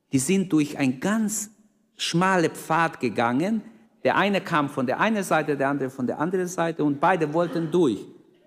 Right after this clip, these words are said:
Und links und rechts ist Wasser. Und er war jetzt gespannt, was machen sie? Sie treffen sich, sie merken, sie können nicht aneinander vorbei, sie kämpfen jetzt nicht,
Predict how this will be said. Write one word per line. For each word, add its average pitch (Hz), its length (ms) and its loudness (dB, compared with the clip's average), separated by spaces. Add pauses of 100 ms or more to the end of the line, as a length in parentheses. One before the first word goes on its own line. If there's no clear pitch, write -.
(100)
Und 139 240 0
links 170 260 0
und 165 140 -2
rechts 160 260 -2
ist 151 200 -4
Wasser. 104 400 -2 (1400)
Und 151 280 4
er 135 160 0
war 139 120 4
jetzt - 360 -4 (540)
gespannt, 165 460 0
was 117 160 -4
machen 156 300 -4
sie? 101 140 -6
Sie 104 220 -8
treffen 117 380 -2
sich, 180 340 -4 (400)
sie - 160 2
merken, 139 420 2
sie 135 140 -4
können 131 280 0
nicht 143 220 -2
aneinander 135 380 0
vorbei, 117 440 0
sie 156 160 0
kämpfen 220 420 0
jetzt 120 320 0
nicht, 160 220 0